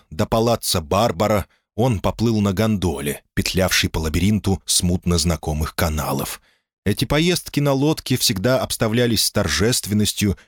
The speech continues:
и некоторой театральностью, как будто пассажиров припровождали к последнему пристанищу.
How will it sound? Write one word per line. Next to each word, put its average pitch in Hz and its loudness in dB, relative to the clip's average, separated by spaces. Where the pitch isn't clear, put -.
и 92 2
некоторой 110 0
театральностью, 110 0
как 76 -4
будто 92 -2
пассажиров 92 0
припровождали 85 0
к - -8
последнему 82 0
пристанищу. 71 -2